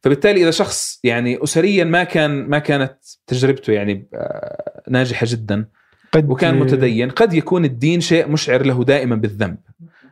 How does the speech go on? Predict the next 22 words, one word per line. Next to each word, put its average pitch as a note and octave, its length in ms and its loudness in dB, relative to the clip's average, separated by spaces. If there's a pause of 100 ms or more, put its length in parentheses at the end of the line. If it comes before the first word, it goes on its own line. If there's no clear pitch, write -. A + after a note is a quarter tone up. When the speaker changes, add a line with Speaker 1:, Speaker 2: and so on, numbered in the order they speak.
(120)
Speaker 1:
أو C3+ 120 4
شيء D3 300 2
يعني B2+ 320 2
م-، B2+ 140 -4 (340)
مشعر A#2+ 300 0
له B2+ 260 0
ب-، A2 320 -2 (360)
بأنه A2+ 380 0
أنا، G#2 360 -2
أنا، F#2+ 440 -6
أنا G#2 100 -6
شخص - 300 -8
سيء، G2 360 -4
أنا G2 100 -8
شخص، - 520 -12 (600)
آه، F#2+ 720 -6 (600)
يعني G2 140 2
لا، B2 180 2
لا C3 140 2
أستحق C#3 420 -4 (180)
إني، G2+ 360 -2
آه، - 360 -16